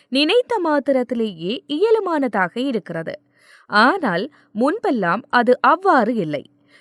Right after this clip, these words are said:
புகைப்படம் எடுத்துக்கொள்வதற்கு நீண்ட காலம் காத்திருக்க வேண்டும். கொண்டாட்டங்களில் புகைப்படம் எடுத்துக்கொள்வது என்பதை கடந்து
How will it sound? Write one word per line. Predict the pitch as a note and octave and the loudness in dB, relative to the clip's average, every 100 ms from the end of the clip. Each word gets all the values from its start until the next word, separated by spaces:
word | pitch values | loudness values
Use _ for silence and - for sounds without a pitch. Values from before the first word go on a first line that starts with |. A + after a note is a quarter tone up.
| _ | _
புகைப்படம் | C4 C4+ A4+ G#4+ G4 D#4+ B3 | -4 0 0 2 0 0 2
எடுத்துக்கொள்வதற்கு | A3 B3 F#4+ G4 - C4+ A3 G3 F#3 - | 0 0 -2 -4 0 0 0 -4 -4 -4
நீண்ட | D#4+ D#4 F#4+ G#4 | -2 -2 -4 -6
காலம் | F4 B3+ G#3 A3+ | -4 -2 -2 -4
காத்திருக்க | - G4 - A#3 F3 E3+ | -2 -2 0 -4 -4 -8
வேண்டும். | E3 D#3+ - - _ _ _ _ _ _ | -8 -8 -10 -12 _ _ _ _ _ _
கொண்டாட்டங்களில் | B3+ C#4 D#4+ A4 G#4+ F4 B3+ F#3+ E3+ C#4+ - | 4 4 2 -2 -2 -4 -4 -4 -6 -8 -6
புகைப்படம் | D4 C#4 F#4+ - C#4+ A3+ - | -6 -2 -4 0 -2 -2 0
எடுத்துக்கொள்வது | A3+ F#4 - G#4 F4+ D#4 C#4 B3 | 0 0 -4 -2 -2 0 0 0
என்பதை | A#3 G#3+ G3+ F#3 | -2 -2 -4 -6
கடந்து | - F#3+ F3 D#3+ | -4 -4 -4 -6